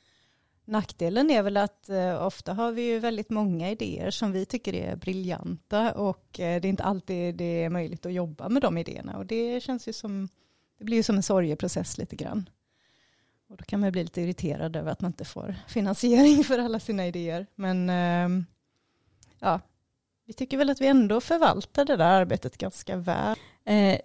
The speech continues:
Speaker 2: nej, men det här projektet har ju lite blivit som två, eh, delprojekt,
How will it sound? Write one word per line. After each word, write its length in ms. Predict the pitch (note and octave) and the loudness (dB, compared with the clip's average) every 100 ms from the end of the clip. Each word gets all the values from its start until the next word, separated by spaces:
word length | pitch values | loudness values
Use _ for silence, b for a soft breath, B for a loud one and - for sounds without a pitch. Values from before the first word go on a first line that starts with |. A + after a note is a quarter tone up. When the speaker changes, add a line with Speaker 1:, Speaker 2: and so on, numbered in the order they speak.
| - | 2
Speaker 2:
nej, 140 | A3+ | 8
men 120 | A#3 | 10
det 80 | A3+ | 10
här 120 | B3 | 8
projektet 440 | C4 C#4 A#3+ A3+ - | 8 6 2 0 2
har 120 | G#3 | 4
ju 200 | G3+ G3 | 6 4
lite 600 | F#3+ G#3 G3+ - G3 G3+ | 2 0 0 0 2 4
blivit 380 | G3+ G#3+ G#3 G3 | 2 -4 -4 -4
som 120 | G#3+ | -8
två, 460 | - - A3 A#3 G#3+ - - - | -8 -2 2 2 0 -4 -18 -6
eh, 240 | A3 G#3+ | -4 -2
delprojekt, 920 | G#3 A3 A3 - - - - - - | 2 0 0 -6 -8 -8 -8 -16 -20